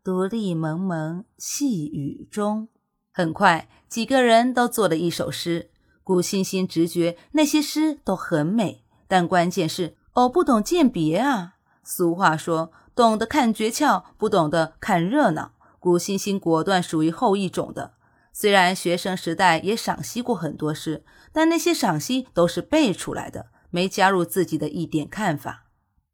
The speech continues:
王妃，该你了，夏侯玉淡淡的提醒道。所有人也都盯着古欣欣，有幸灾乐祸的，有嘲笑的，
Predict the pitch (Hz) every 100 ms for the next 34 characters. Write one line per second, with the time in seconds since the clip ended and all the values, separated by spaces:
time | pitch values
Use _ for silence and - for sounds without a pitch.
0 | _ - 170 190 190 190 180 _ - 196
1 | 202 147 143 - _ _ _ - 190 180
2 | 175 196 170 - 175 156 160 156 - 151
3 | 214 - 117 139 - _ _ _ _ -
4 | 302 320 269 240 269 185 160 170 240 269
5 | 254 196 151 - 160 151 156 147 - _
6 | _ 175 165 - 196 165 175 170 175 170
7 | 185 151 - - - 196 190 - 190 208
8 | 311 302 185 -